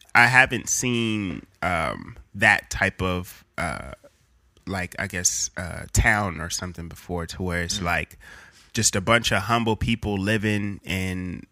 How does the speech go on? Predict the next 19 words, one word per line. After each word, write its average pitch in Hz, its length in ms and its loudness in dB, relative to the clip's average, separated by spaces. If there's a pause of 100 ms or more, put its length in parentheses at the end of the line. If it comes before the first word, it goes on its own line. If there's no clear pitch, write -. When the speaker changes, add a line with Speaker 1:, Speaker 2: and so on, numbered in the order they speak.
Speaker 1:
you 98 100 -6
know, 92 400 -6
they're 90 300 -2 (180)
kinda 92 360 -4 (180)
struggling 101 680 0
to - 140 -8
make 95 320 -4 (280)
ends 107 280 0
meet 107 320 -2 (400)
and 101 140 -4
they 95 120 0
just 98 220 -2
live 104 200 0
a 92 80 -2
normal 101 420 -6
life. 95 420 -2 (160)
Like, 92 280 -4 (480)
you 123 120 0
know, 101 320 0